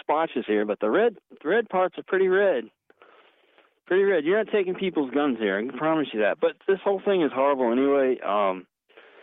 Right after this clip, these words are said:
just watching other states go through what they're going through, and I, I think this is all, it's not, it's not the virus. It's, there's something else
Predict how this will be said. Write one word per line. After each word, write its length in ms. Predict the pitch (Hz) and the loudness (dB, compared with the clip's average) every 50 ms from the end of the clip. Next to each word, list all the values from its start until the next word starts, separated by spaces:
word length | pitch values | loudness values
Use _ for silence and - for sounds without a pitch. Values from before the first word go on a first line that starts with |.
| - _ _ _ _ _ _ _ | -20 _ _ _ _ _ _ _
just 180 | 160 160 - - | -4 -4 -2 -2
watching 320 | 147 147 143 - - 135 | -2 -2 -2 0 0 0
other 180 | 131 127 127 120 - | 0 0 0 -2 0
states 240 | - 139 131 123 - - | 2 2 2 0 0 -2
go 120 | 139 127 - | -2 -2 0
through 180 | - 135 131 127 | 0 2 2 2
what 120 | 120 117 | 2 2
they're 160 | - 127 123 | 0 0 0
going 260 | 117 123 123 123 120 117 | 2 0 0 0 -2 -2
through, 380 | - 131 123 123 123 123 117 - _ _ _ _ _ 110 | -2 0 2 2 2 0 -2 -6 _ _ _ _ _ -6
and 240 | 113 117 117 117 | -4 -2 -2 0
I, 100 | 120 139 - - | -2 -2 -2 -2
I 100 | 156 165 | -2 -2
think 260 | - 180 180 165 - | -2 -4 -4 -2 -2
this 140 | 175 170 - - | -2 -2 0 -2
is 140 | 160 143 143 | -2 0 2
all, 340 | 151 160 160 156 156 139 135 - - - | 2 2 4 2 0 0 -4 -8 -6 -4
it's 160 | 143 143 - - | -4 -4 -2 -2
not, 220 | 160 160 165 151 - | -2 -2 -2 -2 -2
it's 160 | 165 156 - - | -4 -4 -2 -2
not 220 | 160 160 160 156 - | -2 -2 -2 -2 -2
the 80 | 170 156 | -2 0
virus. 420 | 147 151 160 156 131 110 110 - - - - - - _ _ | 2 2 2 2 0 0 -2 -4 -6 -12 -14 -14 -18 _ _
It's, 160 | 117 110 - _ - _ _ _ - | -6 -6 -6 _ -16 _ _ _ -2
there's 140 | 139 135 - | -2 -2 0
something 240 | - 147 131 - 139 | -4 -6 -2 -2 0
else 180 | 143 147 131 | 0 0 -2